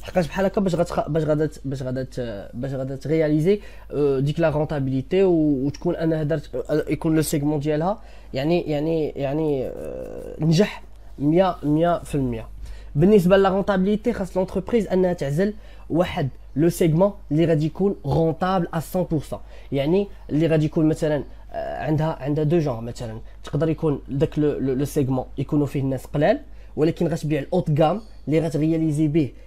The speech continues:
ل-، لا رونطابيليتي، آه، كبيره، وممكن انها تعزل واحد لو سيغمون كبير وغادا تفيزي البا كام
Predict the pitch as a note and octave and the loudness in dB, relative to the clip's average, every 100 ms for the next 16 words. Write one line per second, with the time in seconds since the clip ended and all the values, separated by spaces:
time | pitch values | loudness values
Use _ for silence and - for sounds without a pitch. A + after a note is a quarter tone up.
0 | - - C#3+ D#3 D3+ C#3+ D#3 D#3 D#3 D3+ | -14 -2 2 2 2 2 2 2 0 0
1 | D3 D3 - C#3 A#2+ - B2 B2 A#2 A2 | 0 -2 0 -2 -2 -8 -6 -6 -6 -6
2 | G#2 G#2 A2 - C#3+ E3+ D3+ F#3 - - | -8 -8 -10 -2 4 6 6 2 -4 -16
3 | - - - - - A3 B3+ A#3 A3 G3 | -16 -16 -16 -2 8 10 10 6 2 4
4 | F#3+ F#3+ F#3 C#3 C#3 E3+ G3 D3+ D3 D3+ | 4 4 2 0 2 4 4 -2 -2 2
5 | E3 F3 C#3 D3 C3+ C#3 C3+ E3 G3+ - | 2 2 0 -2 -2 0 4 4 2 -6
6 | - - C#3+ E3+ E3 C#3+ D#3+ D#3 D3 C3+ | -16 -6 2 4 4 2 2 4 4 4
7 | D#3+ C#3 C#3+ | 2 2 -2